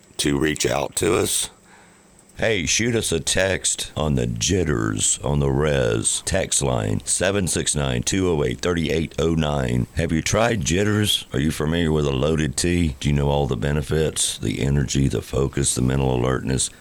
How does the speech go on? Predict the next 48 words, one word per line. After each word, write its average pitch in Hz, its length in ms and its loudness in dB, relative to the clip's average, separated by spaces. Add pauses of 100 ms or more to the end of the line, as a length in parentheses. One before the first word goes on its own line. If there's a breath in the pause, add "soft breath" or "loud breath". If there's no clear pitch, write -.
No 160 220 2
sugar. 143 600 0
It's 71 180 -2
eleven 78 420 0
forty-nine 78 960 2
Old 90 300 0
Fannin 76 420 0
Road, 82 540 2
Suite - 400 -2
twelve, 69 360 2
Brandon, 67 380 2
Mississippi. 65 600 0
The 69 160 0
Jitters 82 440 0
on 76 120 2
the 73 80 2
Res 73 340 2
text - 320 -2
line, 53 300 -2
seven 69 280 0
six 71 240 -2
nine, 69 460 0
two 80 240 0
oh 58 140 2
eight, 55 200 -4
thirty-eight 67 600 0
oh 69 140 2
nine. 53 460 -2
We 58 140 0
also - 320 0
have 57 240 0
the 64 80 2
call-in 67 500 2
line 69 280 0
if 69 100 -4
you 64 100 2
want 62 120 0
to 58 60 -4
call 64 260 0
in, 64 120 0
ask 62 240 -2
a 52 60 -8
question, 69 420 0
or 64 120 0
if - 80 -4
you 64 120 2
want 69 300 0
to, 67 300 0